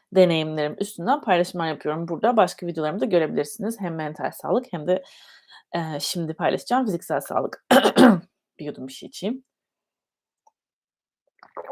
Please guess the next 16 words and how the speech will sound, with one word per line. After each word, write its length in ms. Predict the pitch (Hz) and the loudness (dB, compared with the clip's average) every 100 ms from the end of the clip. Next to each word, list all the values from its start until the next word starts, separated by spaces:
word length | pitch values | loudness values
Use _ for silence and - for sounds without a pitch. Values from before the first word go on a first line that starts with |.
| - _ _ _ _ 202 | -18 _ _ _ _ -2
Imm, 380 | 202 196 196 - | 0 0 -2 0
oldukça 440 | 196 208 240 285 | 0 0 -2 -6
kısa 220 | 277 - 262 | -6 0 2
bir 100 | 190 | 2
video 240 | 170 175 | 4 4
olmasını 460 | 185 190 175 - 175 | 4 0 -2 -6 -4
hedefliyorum. 680 | 262 285 285 294 277 294 294 | 0 2 0 0 0 0 0
Bugün 240 | 269 202 190 | 0 0 -2
kendi 320 | 226 214 175 | -2 -2 4
deneyimimden 640 | 180 226 254 262 262 262 | 4 4 2 2 2 4
bahsedeceğim. 640 | 262 262 269 247 262 269 262 | 4 4 0 2 2 2 0
Neden, 580 | 202 202 220 269 277 240 | 2 4 4 4 4 2
eee, 380 | 180 170 170 170 - _ - _ | 0 0 -2 -6 -10 _ -20 _
bilgisayarımın 680 | 202 196 190 202 185 175 175 | 4 6 6 4 6 2 6
web 200 | 196 190 | 6 6
kamerasından 760 | 190 165 160 156 170 151 147 | 0 0 -2 -4 -2 0 0